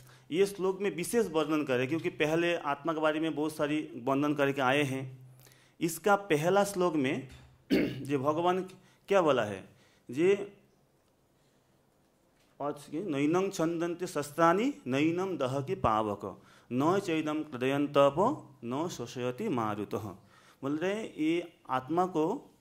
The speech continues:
ये ना शस्त्र द्वारा काटा नहीं जा सकते हैं, और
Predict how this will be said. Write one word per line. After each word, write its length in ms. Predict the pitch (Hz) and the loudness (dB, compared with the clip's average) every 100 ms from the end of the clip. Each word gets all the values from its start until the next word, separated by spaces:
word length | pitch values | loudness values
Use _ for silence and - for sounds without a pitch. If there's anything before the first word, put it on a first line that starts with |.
| _ _ - | _ _ -8
ये 120 | 147 | -2
ना 120 | 175 190 | 0 -2
शस्त्र 500 | - - 143 143 156 | -4 -2 -2 -2 0
द्वारा 420 | 170 190 285 - - | 2 4 0 -4 -6
काटा 180 | 131 139 | -4 -2
नहीं 160 | 147 | 0
जा 120 | 123 113 | 0 -2
सकते 360 | 113 104 - | -4 -8 -8
हैं, 400 | 110 95 98 _ _ _ _ - | -10 -10 -18 _ _ _ _ -6
और 320 | 123 156 190 | 0 2 0